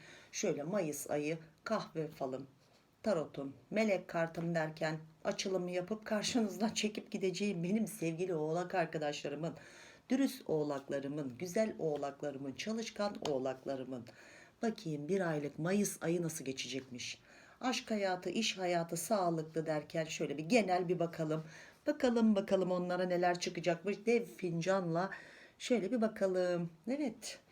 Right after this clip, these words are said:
Sevgili Oğlaklarım benim. Hmm. Evet. Hmm. Yo, aslında sizde de kısa kısa yollar çıkmış. Çok da öyle uzun uzun yollarınız yok. Yani çok fazla bu bir aylık Mayıs ayı içerisinde sevgili Oğlak arkadaşlarım,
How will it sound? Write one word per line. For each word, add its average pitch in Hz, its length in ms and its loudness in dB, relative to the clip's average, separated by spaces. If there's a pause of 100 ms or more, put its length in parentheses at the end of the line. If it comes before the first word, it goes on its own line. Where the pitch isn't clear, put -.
(1040)
Sevgili 220 440 4
Oğlaklarım 262 760 6
benim. 170 300 2 (220)
Hmm. 160 460 2 (520)
Evet. 170 300 -6 (100)
Hmm. 127 480 -4
Yo, 247 180 2
aslında 240 380 0
sizde 214 340 0
de 165 100 0
kısa 170 280 -2
kısa - 220 0
yollar 151 420 2
çıkmış. 151 420 -2 (200)
Çok - 280 0
da 196 60 4
öyle 175 300 2 (380)
uzun 208 520 2
uzun 180 360 -2
yollarınız 170 760 4
yok. 151 340 -2 (400)
Yani 147 240 -2
çok 240 240 0
fazla 165 480 0
bu 165 240 -2
bir 294 120 4
aylık 170 400 2
Mayıs 214 400 2
ayı 170 180 2
içerisinde 175 560 0
sevgili 185 380 2
Oğlak 170 340 2
arkadaşlarım, 160 640 0